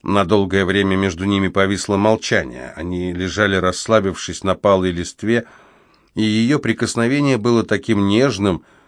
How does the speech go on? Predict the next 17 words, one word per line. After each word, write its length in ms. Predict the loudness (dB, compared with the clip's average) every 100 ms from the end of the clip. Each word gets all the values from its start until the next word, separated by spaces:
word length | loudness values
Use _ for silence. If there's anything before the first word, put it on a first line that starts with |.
| _ -4
но 140 | 0
не 100 | 2
могло 340 | 2 2 2 0
освободить 560 | 0 -2 0 0 0
мальчика-солдата 960 | 2 2 0 -8 -4 -2 0 2 0 -2
от 140 | -4
мучений. 580 | -4 -6 -8 -12 -14 -18 _ _ _ _ _ _ _ _ _
«Что 460 | -12 -10 -4 -2 -2
ты 520 | -4 -2 0 -2 -4
намерен 600 | -2 -2 0 -2 -2 -2
делать?» 360 | 0 0 0 -2
спросила 540 | -8 -12 -12 -14 -14
она, 180 | -14 -14
наконец, 540 | -14 -16 -16 -16 -18 -12
тихо 320 | -10 -8 -10
и 220 | -10 -8
мягко. 560 | -2 -2 -4 -10 -20